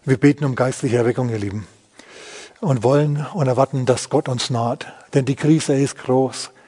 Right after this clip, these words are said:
Ihr habt es mitbekommen. Kinder ermorden Kinder mit Messern. Ein Verrückter, oder vielleicht gar nicht so Verrückter, der erschießt Zeugen Jehovas in ihrem Königreichssaal da. Menschen, die religiöse Übungen machen.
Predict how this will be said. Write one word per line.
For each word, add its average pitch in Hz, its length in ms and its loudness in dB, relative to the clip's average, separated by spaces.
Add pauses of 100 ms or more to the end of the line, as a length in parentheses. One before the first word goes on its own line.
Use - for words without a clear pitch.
(380)
Ihr 139 180 2
habt 143 200 0
es - 100 -4
mitbekommen. 120 600 -4 (460)
Kinder 151 600 2
ermorden 127 500 -2
Kinder 131 420 0
mit 120 200 -6
Messern. 123 460 -4 (1600)
Ein 123 180 0
Verrückter, 135 720 2 (200)
oder 131 140 0
vielleicht 123 280 0
gar 135 100 4
nicht 135 120 -2
so 143 120 2
Verrückter, 127 520 0 (360)
der 156 140 8
erschießt 151 760 -2 (420)
Zeugen 135 360 0
Jehovas 131 480 2
in 127 100 0
ihrem 123 140 0
Königreichssaal 120 840 0
da. 113 300 -4 (580)
Menschen, 139 300 0
die 131 80 4
religiöse 123 480 2
Übungen 139 340 2
machen. 117 240 -6